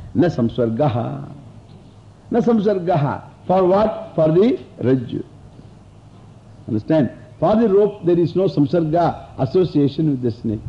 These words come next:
Why? Because kalpita. Not only snake and snake ignorance also. It has no samsarga. Iti. Similarly,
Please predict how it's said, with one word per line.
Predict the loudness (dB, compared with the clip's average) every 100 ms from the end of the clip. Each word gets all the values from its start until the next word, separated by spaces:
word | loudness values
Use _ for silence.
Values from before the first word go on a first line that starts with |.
| -10 -10 0
Why? | 0
Because | 2 0 2 2 2 -2 -8 -6
kalpita. | -2 -2 -2 -2 0 -2 -4 -10 -16 -18 -20 -20 -4
Not | -2 2
only | 2 4 2
snake | 0 0 2 0 -4 -16 -4
and | -4
snake | 0 -2 0
ignorance | 0 2 2 2 2
also. | 2 0 -6 -18 -20 -20 -20 -20 -4
It | 0
has | 2 4
no | 4 4 0 -12 -20 -4
samsarga. | -2 0 -2 -6 -8 -10 -16 -8 -6
Iti. | -6 -8
Similarly, | -6 0 2 2 2 4 2 0